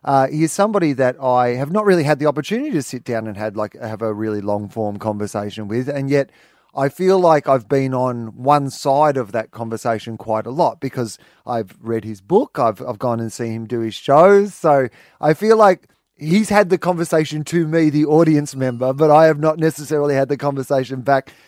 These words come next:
to him. So we will do some of that today, but we will start the way that these, uh, things always start, which is me just simply asking,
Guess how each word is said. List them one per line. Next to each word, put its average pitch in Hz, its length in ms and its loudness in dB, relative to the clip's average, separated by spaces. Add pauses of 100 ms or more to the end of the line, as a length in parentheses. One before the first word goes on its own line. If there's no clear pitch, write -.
(180)
to 190 220 -2
him. 165 340 0
So 160 180 0
we 151 160 0
will 156 200 -2
do 156 180 0
some 175 220 0
of 160 100 -2
that 139 180 -2
today, 117 360 -4
but 131 160 -2
we 139 140 -2
will 131 120 -2
start 151 340 2
the 143 80 -4
way 123 240 2
that 120 200 -6
these, 120 340 -6
uh, 113 280 -2
things 113 280 -8
always 117 400 0
start, 107 320 -6
which 131 180 -8
is 117 200 -10
me 127 180 -2
just 127 200 -10
simply 123 320 -8
asking, 123 680 -8